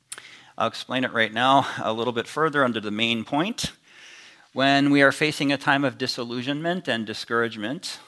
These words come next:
such as, you know, living in this day and generation, we tend to request God to perform a quick fix of our circumstances with an expectation that his love will be shown this way. "If he loves us, he'll fix my problem,"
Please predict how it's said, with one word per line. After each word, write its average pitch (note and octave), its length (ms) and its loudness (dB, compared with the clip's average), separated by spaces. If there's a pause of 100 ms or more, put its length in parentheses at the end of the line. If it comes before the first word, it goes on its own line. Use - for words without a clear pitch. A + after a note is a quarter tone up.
(200)
such - 220 -12
as, G2+ 440 -6
you F#2 80 -16
know, F2+ 140 -12
living F2+ 260 -8
in F2 100 -10
this - 340 -12 (380)
day D#2+ 220 -2
and E2 100 -10
generation, E2+ 580 -8 (560)
we C3+ 120 0
tend F3 300 2
to D#3 80 -4
request - 680 2
God C#3+ 300 8
to B2+ 100 -4
perform C3+ 460 -2
a A2 60 -2
quick - 300 -4
fix - 360 -4
of A#2+ 80 -2
our A2+ 140 0
circumstances G#2+ 1400 -8
with - 160 -6
an - 60 -4
expectation A2 760 -4
that G2+ 100 -6
his F#2+ 180 -12
love G2 200 0
will G2 80 -12
be F#2+ 100 -10
shown A#2 320 -8
this F#2 200 -10
way. - 200 -20 (1160)
"If G2+ 160 -8
he G2+ 100 -10
loves G2+ 260 -2
us, F#2 160 -4
he'll F2 120 -8
fix - 260 -14
my E2+ 120 -8
problem," D2+ 400 -8